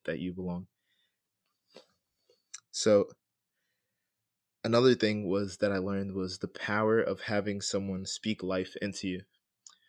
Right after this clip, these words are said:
So in the Bible, it talks about life and death is in the power of the tongue. And I didn't realize, like, how powerful this was. So before I go into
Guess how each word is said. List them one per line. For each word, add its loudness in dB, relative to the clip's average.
So 2
in -2
the -2
Bible, 0
it -10
talks -6
about -6
life 0
and -6
death -2
is -8
in -4
the -6
power -4
of -10
the -12
tongue. -6
And -2
I 2
didn't 2
realize, 0
like, -2
how -4
powerful -2
this -6
was. 0
So 4
before 4
I 2
go 2
into 0